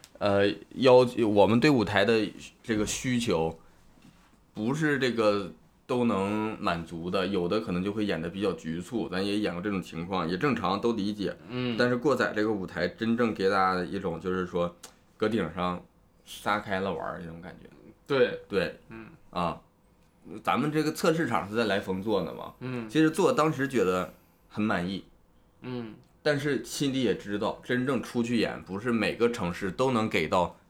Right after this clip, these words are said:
Speaker 1: 在来风的剧场的那种舞台支持的。但是目前为止啊，都不错。
Speaker 2: 嗯，都挺好的。
Speaker 1: 啊，对，
Speaker 2: 嗯。
Speaker 1: 都挺好，都是超出这个预期的。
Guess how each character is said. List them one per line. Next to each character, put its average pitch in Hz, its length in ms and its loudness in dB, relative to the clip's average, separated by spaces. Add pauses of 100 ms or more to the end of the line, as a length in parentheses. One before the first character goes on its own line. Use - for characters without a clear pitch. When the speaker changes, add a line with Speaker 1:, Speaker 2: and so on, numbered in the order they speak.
(440)
Speaker 1:
在 104 220 4
来 95 200 4
风 98 260 0
的 95 140 2
剧 104 180 0
场 92 280 0
的 85 100 -4
那 90 120 -2
种 90 200 -2
舞 90 120 -6
台 87 400 -2 (680)
支 95 200 -4
持 76 240 -12
的。 - 200 -8 (880)
但 120 160 2
是 123 80 0
目 135 220 2
前 104 320 0
为 101 160 2
止 87 200 -8
啊， - 200 -8 (640)
都 87 100 -8
不 - 120 -12
错。 - 200 -18 (640)
Speaker 2:
嗯， 123 400 -8
都 139 180 -4
挺 117 160 -2
好 110 260 -8
的。 - 60 -18
Speaker 1:
啊， - 80 -20
对， 85 260 -2
Speaker 2:
嗯。 113 80 -16
Speaker 1:
都 107 140 0
挺 98 160 -4
好， 80 140 -2
都 107 220 0
是 101 180 -4 (320)
超 104 240 0
出 92 240 -4
这 90 100 0
个 87 120 0
预 90 160 -4
期 76 260 -8
的。 69 160 -14